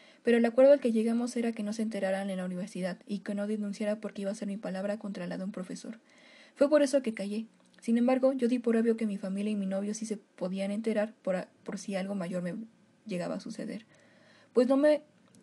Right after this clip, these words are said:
lo van a creer, pero este fue el motivo por el cual todos dejaron de hablarme y me acusaron de chismosa.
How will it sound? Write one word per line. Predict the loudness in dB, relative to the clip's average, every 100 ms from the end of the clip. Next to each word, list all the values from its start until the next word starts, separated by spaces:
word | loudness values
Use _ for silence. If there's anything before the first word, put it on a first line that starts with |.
| -2
lo | 2
van | 4
a | 4
creer, | 2 0 0 0
pero | 4
este | 4 4 2
fue | 4
el | 4
motivo | 4 4 4
por | 2 -2
el | -4
cual | -4 -2
todos | -2 -2
dejaron | -4 -4 -4
de | -2
hablarme | 0 0 2 2
y |
me | 2
acusaron | -2 -6 -6 -4
de | -6
chismosa. | -6 -6 -6 -6